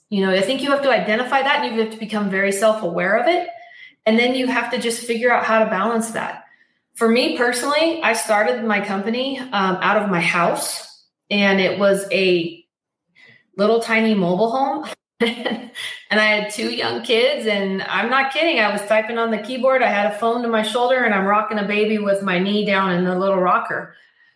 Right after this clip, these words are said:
Nobody knew there was a baby down there, but that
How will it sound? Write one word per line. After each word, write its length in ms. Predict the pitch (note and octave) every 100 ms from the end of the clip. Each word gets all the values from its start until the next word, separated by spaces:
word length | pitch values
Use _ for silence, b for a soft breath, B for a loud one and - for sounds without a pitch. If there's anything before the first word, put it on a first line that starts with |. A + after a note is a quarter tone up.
| b
Nobody 400 | G#3 A3+ B3+ B3+
knew 220 | B3 C4 C#4+
there 120 | A3
was 140 | G3
a 60 | F3
baby 280 | F3 E3 F3
down 200 | D#3+ -
there, 180 | C#3+ -
but 160 | G3+ - - - _ _ _ _ _ _ _
that 200 | G#3+ A3